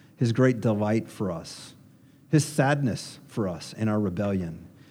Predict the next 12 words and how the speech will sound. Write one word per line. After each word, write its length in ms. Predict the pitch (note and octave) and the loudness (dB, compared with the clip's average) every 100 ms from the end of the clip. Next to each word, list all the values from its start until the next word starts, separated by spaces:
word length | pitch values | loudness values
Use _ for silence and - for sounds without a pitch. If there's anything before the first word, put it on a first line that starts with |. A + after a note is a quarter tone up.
| - - | -20 -4
and 120 | B2 A2+ | 2 6
his 260 | C#3 A#2+ | 6 6
prayers 560 | - - F3+ F3 G#2+ - | -2 0 2 4 2 -2
that 120 | A#2 | -2
apply 420 | G#2 - D3+ D#3+ | -2 2 4 4
the 120 | D3 A#2+ | 2 0
gospel 480 | A2+ A#2 - A2+ | -2 -2 -4 -8
to 160 | G2+ A2+ | -4 -2
our 100 | G#2 | -2
hearts 380 | G#2+ F#2 - - | -4 -6 -8 -10
every 200 | G#2+ G#2+ | -4 -4
day. 320 | F#2+ E2 E2+ | -2 -6 -10